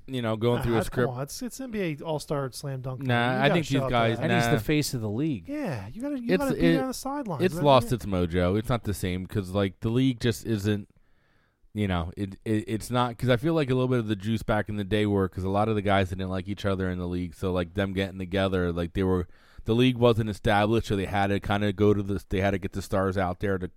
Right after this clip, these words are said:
Speaker 1: to, to, to get people tuned in.
Speaker 3: Yeah.
Speaker 1: The N B A now, I think it's, these guys make so much money, and they kinda just have that, you know, "I, I don't care" millennial attitude
Speaker 3: Well, I think
Speaker 1: that
Speaker 3: back in the day, it was more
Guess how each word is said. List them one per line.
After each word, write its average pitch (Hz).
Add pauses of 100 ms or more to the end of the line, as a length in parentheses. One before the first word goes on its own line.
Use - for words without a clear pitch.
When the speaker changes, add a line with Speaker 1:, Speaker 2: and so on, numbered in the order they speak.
Speaker 1:
to, 95
to, 95
to -
get 95
people 95
tuned 95
in. 98 (160)
Speaker 3:
Yeah. 147 (260)
Speaker 1:
The 117
N 117
B 113
A 110
now, 107
I 95
think 98
it's, 92 (380)
these 110
guys 104
make 101
so 139
much 110
money, 95
and 90
they 92
kinda 107
just 95
have 95
that, 92 (540)
you 95
know, 82
"I, 101
I -
don't 101
care" 104
millennial 98
attitude 92
Speaker 3:
Well, 190
I -
think 90
Speaker 1:
that 87
Speaker 3:
back 160
in 139
the 123
day, 143
it 120
was 110
more 123